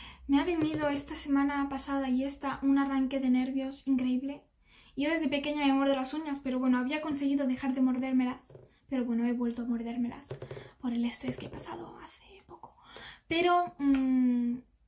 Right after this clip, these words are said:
no pasa nada, voy a dejar de mordérmela. Lo que pasa que me cuesta, pero poco a poco. Hago el esfuerzo, pero poco a poco. Así que pues este pinta uñas, ¿vale? Ahora voy a coger,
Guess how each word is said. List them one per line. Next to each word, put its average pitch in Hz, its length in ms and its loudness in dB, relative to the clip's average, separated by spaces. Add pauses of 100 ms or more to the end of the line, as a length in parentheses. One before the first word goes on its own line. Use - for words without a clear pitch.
(200)
no 269 180 -2
pasa 277 200 -4
nada, 233 300 -2
voy 247 160 2
a 247 60 0
dejar 247 300 -2
de 240 160 -4
mordérmela. 240 680 2
Lo 254 100 -4
que 240 80 -4
pasa 247 240 -4
que 262 80 4
me 240 140 4
cuesta, - 320 -8 (240)
pero 277 320 0 (240)
poco 285 160 0
a 262 80 -8
poco. - 240 -20 (760)
Hago 277 240 6
el 269 60 2
esfuerzo, 254 520 -8
pero 254 240 -6
poco - 180 -12
a - 60 -20
poco. - 220 -20 (520)
Así 370 240 4
que 277 80 0
pues 277 180 -4
este 302 240 -2
pinta 247 320 4
uñas, 339 320 8
¿vale? 285 320 0 (920)
Ahora 311 320 4
voy 302 200 6
a 320 160 0 (360)
coger, 285 440 2